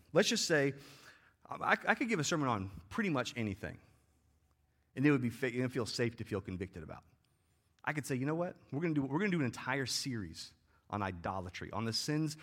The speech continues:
of idolatry that we oftentimes face." We could talk about money, stewardship, and greed. Like, "Oh man, I felt convicted. I just,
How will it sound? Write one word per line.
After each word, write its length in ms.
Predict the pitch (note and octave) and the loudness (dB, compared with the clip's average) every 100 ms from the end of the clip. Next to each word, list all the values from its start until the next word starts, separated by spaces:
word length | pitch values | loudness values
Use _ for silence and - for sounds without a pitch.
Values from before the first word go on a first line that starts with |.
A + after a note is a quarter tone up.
| - - | -12 2
of 80 | |
idolatry 540 | B2 A2 A2+ A2 G#2+ G#2+ | 4 4 4 2 0 -2
that 100 | F#2+ | -2
we 160 | G#2+ | -2
oftentimes 580 | G#2 G2 F#2+ - F2+ F2+ | -2 -4 -6 -10 -8 -10
face." 420 | - - - - - _ _ _ _ _ _ _ _ _ _ | -10 -12 -12 -18 -20 _ _ _ _ _ _ _ _ _ _
We 80 | D#3+ | 4
could 120 | F3+ | 4
talk 160 | D3+ B2+ | 4 2
about 200 | B2 F2+ | 2 0
money, 400 | G2 G2+ F2 - - - - _ _ _ - - _ _ _ | 0 -2 -4 -10 -20 -20 -20 _ _ _ -20 -20 _ _ _
stewardship, 760 | - - D#3 B2+ G#2+ - F#2 - - _ _ _ - | -10 -2 2 2 0 -4 -6 -8 -18 _ _ _ -8
and 140 | F#2+ | -8
greed. 380 | F#2+ G2+ F#2 - - - _ _ _ - | -6 -6 -6 -10 -20 -20 _ _ _ -14
Like, 140 | - - | -14 -12
"Oh 160 | G2+ F2+ | -14 -12
man, 180 | G#2 G#2+ | -10 -10
I 40 | |
felt 180 | G2+ - | -12 -12
convicted. 420 | - E2+ G#2+ - G2 | -10 -8 -8 -8 -8
I 60 | |
just, 260 | A#2 G#2+ | -6 -6